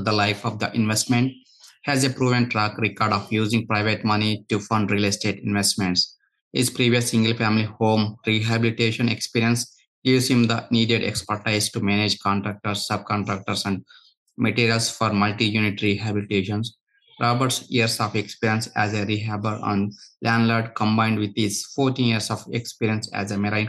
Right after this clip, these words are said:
Corps officer, provides him with the leadership and discernment necessary to, to be a highly effective asset manager. Robert is focusing on mobile homes and R V park space.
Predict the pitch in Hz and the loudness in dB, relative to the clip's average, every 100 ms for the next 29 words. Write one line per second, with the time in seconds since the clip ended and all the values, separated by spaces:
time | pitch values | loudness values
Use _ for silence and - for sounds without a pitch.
0 | - 107 104 - 113 107 110 - 135 135 | -4 -8 -8 -6 -6 -4 -6 -6 -8 -10
1 | _ _ _ _ _ - 127 131 131 - | _ _ _ _ _ -2 2 2 0 2
2 | 120 120 127 110 104 107 113 113 - 117 | 2 2 0 -2 0 0 0 0 0 -2
3 | 113 117 107 104 113 - - 120 - 117 | -2 -2 0 0 -4 -10 -4 -4 -2 -2
4 | 110 110 110 - 120 - 123 107 104 - | 0 0 -2 -4 -4 -2 -2 -2 -4 -4
5 | 117 110 - _ _ - 131 123 120 135 | -6 -6 -14 _ _ -4 2 2 2 2
6 | 127 127 131 117 117 117 110 101 113 95 | 2 2 0 -2 -4 0 -2 -2 -4 -2
7 | 101 98 92 - - _ - 110 107 104 | 0 0 -2 -8 -14 _ -2 0 2 2
8 | 101 98 - 104 95 101 - 101 101 98 | 0 -2 -2 -4 -2 -4 -2 0 0 0
9 | 101 - 107 104 107 - - - - 107 | -2 -4 -2 -2 -4 -8 -16 -12 -4 -2
10 | 101 98 101 104 101 92 - - - 90 | 0 2 2 2 0 0 -2 -6 -6 -6
11 | 92 - | -4 -6